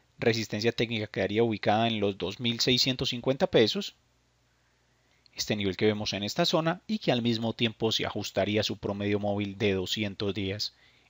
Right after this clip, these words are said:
En cuanto a su soporte más cercano, quedaría demarcado en los dos mil cien pesos. En su marco de tiempo diario se establece una tendencia lateral.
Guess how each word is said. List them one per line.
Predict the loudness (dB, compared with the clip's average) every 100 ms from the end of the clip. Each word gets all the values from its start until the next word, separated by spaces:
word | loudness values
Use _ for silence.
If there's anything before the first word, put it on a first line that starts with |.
| -10
En | -8
cuanto | -2 0 0 -4
a |
su | -8
soporte | -8 -2 0 0
más | 0 0
cercano, | 0 0 0 0
quedaría | 2 2 4 4
demarcado | 4 2 -4 0 0
en |
los | 0
dos | -2 -2
mil | -4
cien | -4 -2
pesos. | 0 -2 -8 -18 _ _ _ _ _ _ _ _ _ _ _ _ _ -4
En | -2
su | 0 2
marco | 2 4
de | 2
tiempo | 0 0 2
diario | 6 6 6 2
se | 2 -2
establece | 4 6 6 2 0
una | -2
tendencia | -2 -6 -6 -4 -2 -4 -4
lateral. | -4 -6 -6 -8